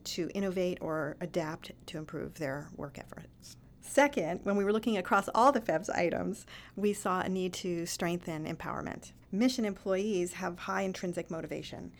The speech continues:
They believe that their work is really important. They're constantly looking for better ways to do their job. Um, they're willing to put in extra effort to get the job done. However, the lowest rated fevs items for missions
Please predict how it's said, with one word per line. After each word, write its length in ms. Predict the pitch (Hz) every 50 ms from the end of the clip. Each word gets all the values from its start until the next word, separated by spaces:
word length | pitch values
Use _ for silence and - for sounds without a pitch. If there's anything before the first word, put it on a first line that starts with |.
| - - -
They 140 | - 208 208
believe 360 | 208 202 196 190 196 190 185
that 260 | 180 175 175 170 - - - - - -
their 500 | - 185 180 175 175 170 170 160 165 165
work 220 | 165 170 170 175
is 100 | - -
really 200 | 156 170 165 160
important. 560 | 156 165 - - - 208 - 202 208 202 - -
They're 120 | - -
constantly 480 | - - 202 190 180 - 196 165 175 185
looking 280 | 175 175 175 - 185
for 120 | 180 - 175
better 180 | 170 165 170
ways 240 | 170 170 151 160 -
to 80 | - -
do 180 | 170 180 175 170
their 160 | 165 151 156
job. 440 | 156 - 185 175 175 175 175 175 - - - - - - - - - -
Um, 300 | - 180 175 170 165 175
they're 480 | 170 185 180 170 175 170 165 165 165 151 - -
willing 320 | - 185 190 202 208 202 196
to 80 | 196
put 160 | - - 196
in 120 | 190 185 180
extra 300 | - 175 - - - -
effort 340 | - 170 156 - 160 160 -
to 100 | - 170
get 140 | 160 139 -
the 80 | -
job 280 | 139 - 151 139 139 -
done. 300 | - 160 147 135 135 - - - - - - -
However, 340 | - 208 208 208 196 202 185
the 120 | 190 190 180
lowest 340 | 196 196 202 214 208 208
rated 240 | - 190 190 196 185
fevs 340 | - - - 190 185 185 180
items 360 | 180 170 170 165 160 165 175
for 160 | - - 185
missions 340 | 175 170 170 170 - 165 160